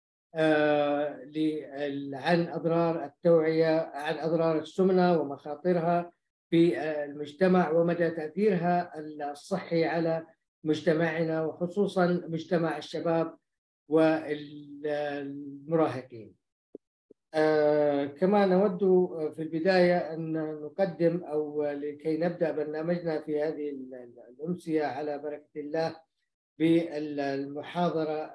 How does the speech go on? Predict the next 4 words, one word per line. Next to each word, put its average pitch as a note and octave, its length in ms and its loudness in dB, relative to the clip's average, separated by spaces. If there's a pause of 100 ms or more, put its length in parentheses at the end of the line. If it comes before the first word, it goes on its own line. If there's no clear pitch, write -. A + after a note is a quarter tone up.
الأولى D3+ 1160 -2
التي D#3 600 -4
سوف D#3 320 -4 (260)
يقدمها D#3+ 920 -6